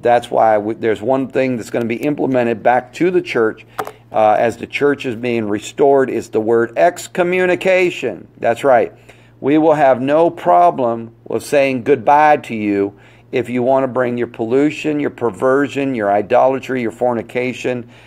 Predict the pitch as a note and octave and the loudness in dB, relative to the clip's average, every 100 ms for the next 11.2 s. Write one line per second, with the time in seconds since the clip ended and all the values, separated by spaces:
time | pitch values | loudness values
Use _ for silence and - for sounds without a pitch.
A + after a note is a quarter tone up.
0 | _ - - A2+ G#2+ G#2+ A2+ A2+ C3 C3+ | _ -12 -6 -4 -2 -2 0 2 4 4
1 | C3+ B2 B2 A2 - D3 C3+ B2+ A#2 B2+ | 4 4 2 -2 -2 -2 4 4 6 4
2 | A2 G#2+ - A#2 A2 A#2 A#2 A#2 A2+ A2 | 4 0 -2 -4 -2 0 2 2 2 0
3 | B2 B2+ A2 G#2 G2+ - - _ _ - | 2 4 4 2 0 -12 -20 _ _ -2
4 | G2+ G2+ G2+ G#2+ A#2 A2+ A#2+ A#2+ B2 - | 0 0 0 -2 -2 -2 0 2 2 0
5 | - - A#2+ A2+ A2 A2 B2 A#2 A2 G2+ | -8 -20 -12 -6 -2 0 0 0 0 0
6 | G#2 G#2 C3+ C#3 B2 - A2 G#2 A2 G2+ | -2 -4 -4 -4 -4 0 0 0 -4 -8
7 | - _ _ _ _ - A2 A2 A2+ C#3+ | -10 _ _ _ _ -4 0 0 -2 0
8 | D#3+ D#3 C#3 B2+ C#3 C3+ A#2+ A2+ C3 A#2 | 2 2 2 2 2 2 -2 -4 -4 -4
9 | G#2 G#2+ A#2+ A#2+ G2+ F#2+ A2 G#2+ A2 - | -4 0 2 2 0 -8 -8 -6 -6 -4
10 | B2 A#2 A2 A#2 B2 A2+ D3+ D#3+ F3 F3 | -2 -2 -2 -2 -2 2 2 2 -2 0
11 | F3+ F3 | 0 0